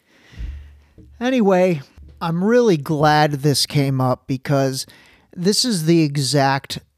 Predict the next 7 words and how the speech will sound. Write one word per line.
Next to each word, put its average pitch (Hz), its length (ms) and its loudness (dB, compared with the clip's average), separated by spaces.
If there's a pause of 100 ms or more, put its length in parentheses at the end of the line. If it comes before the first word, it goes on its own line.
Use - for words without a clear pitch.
(140)
reason 143 600 0
why 127 640 -2
I 139 100 -2
started 131 480 -4
this 127 180 -6
podcast, 117 800 -6 (460)
because 151 680 0